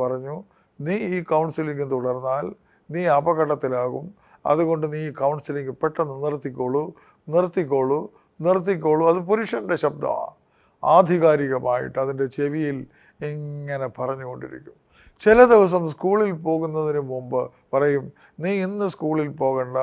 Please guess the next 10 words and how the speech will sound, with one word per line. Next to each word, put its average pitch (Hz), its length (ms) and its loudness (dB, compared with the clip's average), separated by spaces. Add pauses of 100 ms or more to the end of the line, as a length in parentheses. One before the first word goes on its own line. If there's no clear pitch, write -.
(440)
നിനക്ക് 147 340 0
അപകടം 160 400 2
ഉണ്ടാകാൻ 131 400 -2 (120)
സാധ്യതയുണ്ട്, 131 680 -4 (420)
പോകരുത്, 151 560 2 (400)
പോകരുത്, 156 600 2 (460)
പോകരുത്" 180 640 6 (100)
എന്ന് 139 220 -2 (400)
ആധികാരികമായിട്ടൊരു 165 1500 6
പുരുഷ 156 320 -2